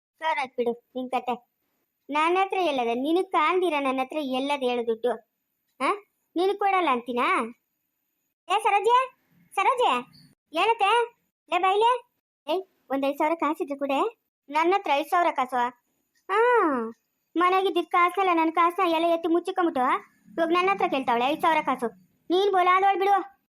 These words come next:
ನಾನೇ ಹೋಗಿ ಎತ್ಕೊಳ್ಳಿ ನಿನ್ ಕಾಸನ್ನ. ಅದೆಲ್ಲ ಕತೆ ಬೇಡ,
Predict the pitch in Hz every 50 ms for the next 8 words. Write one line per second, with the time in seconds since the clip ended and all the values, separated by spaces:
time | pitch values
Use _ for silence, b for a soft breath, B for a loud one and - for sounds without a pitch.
0 | _ - 311 339 370 427 466 466 415 311 294 277 285 294 277 277 285 302 320 339
1 | 349 392 392 392 285 262 320 440 554 - - _ _ _ _ _ _ _ _ _
2 | _ _ _ - 277 269 311 311 339 359 359 349 302 349 320 320 302